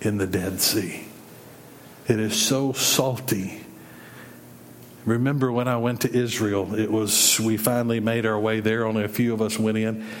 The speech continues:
It was, like, forty-five degrees.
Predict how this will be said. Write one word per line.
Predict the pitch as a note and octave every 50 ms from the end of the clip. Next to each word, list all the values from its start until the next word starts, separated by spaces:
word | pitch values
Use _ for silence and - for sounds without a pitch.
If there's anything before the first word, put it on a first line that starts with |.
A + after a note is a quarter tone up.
| - - - - - -
It | C3 B2+ -
was, | B2+ A#2+ G#2 G#2+
like, | G#2+ A2+ A2 G#2+ G#2+ G#2 - - - - - - - - - - - - - - - - - - - - - - - - - - - - - - - - - - - - - - - - -
forty-five | - - G#2 G#2+ G#2+ A2+ A#2+ A2+ - - - A2+ A2 A2 A#2 A2 A2
degrees. | A2 G#2+ G#2+ G#2+ A2 A2+ A#2 A#2 A#2+ A#2+ A#2 - - -